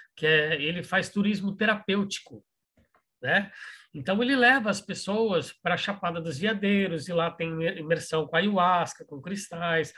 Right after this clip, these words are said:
com reiki, com oráculos, com a cerimônia do cacau, né? Entre muitas outras terapias e imersões e workshops, né? Então, é, eu ainda tô, é,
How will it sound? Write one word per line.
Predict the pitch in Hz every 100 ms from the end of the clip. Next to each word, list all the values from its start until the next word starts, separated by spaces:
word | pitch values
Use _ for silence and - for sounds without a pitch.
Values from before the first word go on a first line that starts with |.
| - - _
com | 170
reiki, | 185 139 180 175 - 127
com | 156
oráculos, | 180 165 175 165 - 151 139 - - - _
com | 175
a |
cerimônia | 165 190 175 165 170
do | 160
cacau, | 165 175 160 160 165 160 147 _ _ _ _ _
né? | 127 139 165 - - - -
Entre | 226 247
muitas | 220 185 220 226 156
outras | 175 170 165 - _ _ _ _
terapias | - 160 - 151 170 170 127
e |
imersões | 147 143 127 - 131 156 156 131 - - -
e | 139
workshops, | 139 143 - - 135 127 - -
né? | 131 160 - - - - - _ _
Então, | 139 127 160 175 175 165 143 _ _ _ _ _
é, | 139 143 139 131 131 131
eu | 143 165
ainda | 170 170
tô, | 165 165 180 190 - _ - _ - _ _ _ _ _ -
é, | 117 120 117